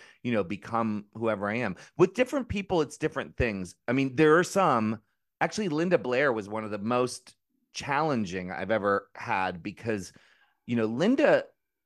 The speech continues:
Linda was very, very guarded, and she, and I met her as Joshua,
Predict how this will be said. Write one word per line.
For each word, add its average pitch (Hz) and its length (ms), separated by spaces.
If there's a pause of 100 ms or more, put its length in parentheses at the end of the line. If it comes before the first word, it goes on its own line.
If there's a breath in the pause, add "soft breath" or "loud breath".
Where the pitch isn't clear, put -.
(120)
Linda 247 300
was 156 160
very, 131 720
very 107 480 (120)
guarded, 87 580 (100)
and 120 200
she, - 320
and 117 140
I 101 80
met 113 280
her 160 180
as 160 120
Joshua, 139 800